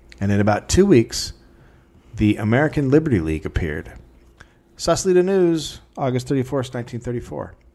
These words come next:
The need for adequate explanations home the need for adequate explanation struck home when the newly created American Li-, Liberty League popped across the political skies. Allegedly nonpartisan,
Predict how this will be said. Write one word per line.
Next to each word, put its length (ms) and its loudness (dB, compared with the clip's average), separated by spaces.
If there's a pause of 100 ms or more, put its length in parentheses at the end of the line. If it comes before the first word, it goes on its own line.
(680)
The 100 -2
need 240 0
for 260 2
adequate 440 0
explanations 680 -4
home 500 -2 (560)
the 100 0
need 180 4
for 160 -2
adequate 400 -4
explanation 600 -6
struck 320 -2
home 420 -4
when 180 -4
the 80 -4
newly 240 0
created 440 -4
American 460 -2
Li-, 160 0 (120)
Liberty 320 -2
League 320 -12 (460)
popped 380 0 (220)
across 380 -6
the 100 -12
political 340 -8
skies. 520 -16 (280)
Allegedly 680 0 (140)
nonpartisan, 760 -4